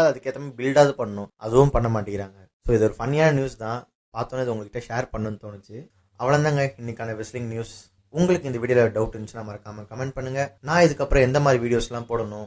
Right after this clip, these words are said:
உங்களுக்கு அதுல எதனா சஜஷன் இருக்கா, இல்ல இப்ப நான் பேசுற வீடியோல உங்களுக்கு எதனா நான் சேஞ்ச் பண்ணணும்னு நினைக்கிறீங்களா,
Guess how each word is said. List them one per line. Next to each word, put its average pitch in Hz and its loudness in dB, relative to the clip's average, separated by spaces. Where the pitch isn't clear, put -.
உங்களுக்கு 156 0
அதுல 123 6
எதனா 123 0
சஜஷன் 120 -10
இருக்கா, 107 -12
இல்ல 135 -2
இப்ப 131 -10
நான் 117 -12
பேசுற 160 -2
வீடியோல 135 0
உங்களுக்கு 117 -6
எதனா 127 -2
நான் 110 -12
சேஞ்ச் 131 -8
பண்ணணும்னு 113 -8
நினைக்கிறீங்களா, 107 -10